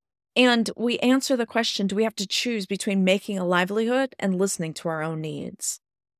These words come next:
And finally, we also address that topic, how do we break out of these workaholic patterns of beliefs and behaviors that so many of us have been conditioned with?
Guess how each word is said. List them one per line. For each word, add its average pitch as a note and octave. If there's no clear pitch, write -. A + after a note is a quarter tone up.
And A#3+
finally, D#4
we C#4
also D4
address A#3
that B3
topic, A#3+
how A#3+
do B3+
we B3
break A3
out F#3+
of F3
these F3+
workaholic G#3
patterns F3
of E3+
beliefs F3+
and A3
behaviors F#3
that -
so -
many D#3+
of D#3+
us D#3
have F3
been D3+
conditioned C#3
with? -